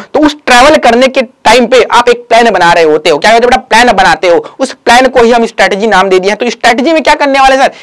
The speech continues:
स्ट्रेटजी जैसे कि आप रुकते हो, आप घूमने गए तो वहां पे किसी plan बनाए कि हम यहाँ पे रुकेंगे, हम इस जगह पे जाके थोड़ा time के लिए खाना खाएंगे।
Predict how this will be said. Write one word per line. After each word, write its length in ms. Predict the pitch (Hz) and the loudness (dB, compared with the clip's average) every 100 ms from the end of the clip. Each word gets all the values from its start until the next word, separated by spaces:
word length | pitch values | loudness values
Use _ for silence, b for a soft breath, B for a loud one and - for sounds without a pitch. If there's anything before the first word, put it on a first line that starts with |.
| B | B
स्ट्रेटजी 320 | - 254 247 | -2 0 0
जैसे 180 | 262 247 | 0 0
कि 60 | 277 | -2
आप 320 | - 262 247 | 0 0 0
रुकते 360 | 247 - 247 | -2 0 0
हो, 160 | 208 - B 220 | 0 -2 B -2
आप 260 | 262 214 208 - | -2 -2 -8 -6
घूमने 340 | 202 262 285 | -2 2 2
गए 160 | 254 233 - 226 | 2 0 -2 0
तो 80 | |
वहां 160 | 240 254 | 0 0
पे 120 | 285 | -2
किसी 240 | 254 - - | -4 -4 -2
plan 280 | 247 240 220 | 0 2 2
बनाए 220 | 208 208 | 2 0
कि 100 | 233 | 0
हम 160 | 240 | 0
यहाँ 180 | 214 196 | 0 0
पे 100 | 190 | 0
रुकेंगे, 400 | 175 175 147 160 - _ _ _ _ _ - - | -2 -2 -2 -4 -6 _ _ _ _ _ -20 -4
हम 140 | 254 302 | -4 -2
इस 180 | 339 214 | -4 -2
जगह 320 | 240 220 302 | 0 2 2
पे 160 | 294 | 2
जाके 320 | 254 233 - 180 B B 254 | 2 2 0 -2 B B 0
थोड़ा 160 | 285 | 2
time 200 | 269 262 | 2 0
के 60 | 247 | 0
लिए 80 | 247 | 0
खाना 260 | 208 170 175 | 0 -2 0
खाएंगे। 320 | 185 175 | -2 -2